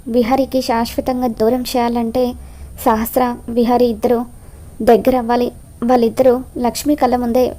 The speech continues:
ప్రేమగా ఉంటే అప్పుడు లక్ష్మి వాళ్ళను విడదీయలేదు, వాళ్ళ నుండి తనే శాశ్వతంగా వెళ్ళిపోతుంది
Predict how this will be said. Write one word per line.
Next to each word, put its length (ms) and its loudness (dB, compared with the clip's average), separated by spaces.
ప్రేమగా 400 0
ఉంటే 380 -2
అప్పుడు 380 2
లక్ష్మి 520 -2
వాళ్ళను 400 2
విడదీయలేదు, 720 2
వాళ్ళ 240 4
నుండి 420 2
తనే 160 2
శాశ్వతంగా 680 -2
వెళ్ళిపోతుంది 680 0